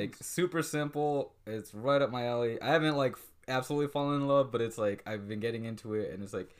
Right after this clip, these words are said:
Speaker 1: it's super visual. It's totally
Speaker 2: Yeah, yeah.
Speaker 1: space. It's up my alley.
Speaker 2: Felt like
Speaker 1: Uh,
Speaker 2: Myst. Is it?
Speaker 1: yeah,
Speaker 2: That's what
Speaker 1: it's,
Speaker 2: it reminds
Speaker 1: it,
Speaker 2: me of.
Speaker 1: it's, it's on that level with a little more, you know, a lot more actually, uh,
Speaker 2: <laughs>
Speaker 1: <laughs> movement and stuff, 'cause you
Speaker 2: Yeah.
Speaker 1: actually,
Speaker 2: You're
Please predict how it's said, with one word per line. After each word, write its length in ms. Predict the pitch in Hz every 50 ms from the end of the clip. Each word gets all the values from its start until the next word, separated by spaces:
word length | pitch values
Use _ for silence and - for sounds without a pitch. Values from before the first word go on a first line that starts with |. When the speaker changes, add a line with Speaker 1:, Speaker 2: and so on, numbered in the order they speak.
| - - - -
Speaker 1:
it's 120 | - - -
super 280 | - 233 220 - 151
visual. 460 | 131 131 139 131 123 120 104 98 98 -
It's 180 | 104 101 -
totally 320 | - - 175 160 151 143 135 113 - - -
Speaker 2:
Yeah, 140 | - 247 -
yeah. 140 | 120 123 131
Speaker 1:
space. 180 | 127 - - - 120
It's 200 | 113 - 117 - -
up 200 | 120 120 - 110
my 160 | 120 117 110
alley. 440 | 110 110 110 110 110 110 110 113 117 - - - - - - - - - - - - 226
Speaker 2:
Felt 40 | 220 107
like 120 | 107 107 151
Speaker 1:
Uh, 20 | 175
Speaker 2:
Myst. 360 | 185 - - - - - - -
Is 140 | - 143 135
it? 120 | 151 143 -
Speaker 1:
yeah, 280 | 147 160 190 180 151 131
Speaker 2:
That's 120 | - - 143
what 60 | 170
Speaker 1:
it's, 80 | 185 170
Speaker 2:
it 20 |
reminds 260 | 165 165 160 160 131
Speaker 1:
it, 40 | 120
Speaker 2:
me 60 | 104 101
of. 40 | -
Speaker 1:
it's, 180 | 147 147 - 135 -
it's 140 | 139 135 -
on 160 | 151 143 139 131
that 200 | 139 143 117 120
level 280 | 123 127 127 131 131
with 160 | 123 123 120 -
a 60 | 110
little 340 | 110 117 123 135 135 135 131
more, 460 | 135 131 127 127 123 123 120 120 -
you 140 | - 117 113
know, 220 | 113 110 107 - -
a 80 | 104 104
lot 260 | 107 120 120 107 104
more 160 | 101 104 101
actually, 480 | 98 101 104 - - 95 95 95 95 -
uh, 280 | - 92 92 90 107 120 113
Speaker 2:
<laughs> 60 | 107 127
Speaker 1:
<laughs> 100 | - -
movement 580 | 117 135 135 143 123 120 120 110 117 117 101
and 120 | 113 113 -
stuff, 300 | - - 107 107 104 -
'cause 120 | - 120
you 80 | 135 135
Speaker 2:
Yeah. 60 | 127
Speaker 1:
actually, 180 | 117 113 110 104
Speaker 2:
You're 80 | 101